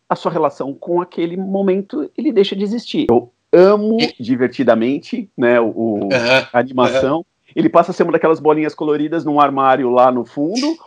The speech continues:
Speaker 1: ou perigosamente vira uma bolinha cinza dentro do buraco. Então,
Speaker 2: É.
Speaker 1: qual, qual que é o,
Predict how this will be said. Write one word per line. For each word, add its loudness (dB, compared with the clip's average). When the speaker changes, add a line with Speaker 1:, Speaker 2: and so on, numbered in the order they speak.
Speaker 1:
ou 6
perigosamente -2
vira 0
uma -2
bolinha 0
cinza -2
dentro 0
do -2
buraco. -2
Então, 0
Speaker 2:
É. -4
Speaker 1:
qual, -8
qual -2
que -4
é 2
o, -2